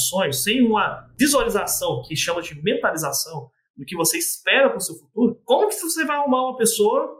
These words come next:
que vai tá compatível com os seus planos? É, é, é, é muito disso.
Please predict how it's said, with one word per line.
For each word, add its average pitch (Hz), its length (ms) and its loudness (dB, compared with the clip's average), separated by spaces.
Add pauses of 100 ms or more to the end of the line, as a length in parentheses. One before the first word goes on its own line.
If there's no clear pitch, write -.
(120)
que 208 100 -2
vai 226 140 -2
tá 233 80 0
compatível 285 840 0
com 269 80 -2
os - 80 2
seus 254 140 -4
planos? 285 400 0 (200)
É, 208 60 -2
é, - 760 -4
é, - 20 4
é 220 40 4
muito 294 240 2
disso. - 280 0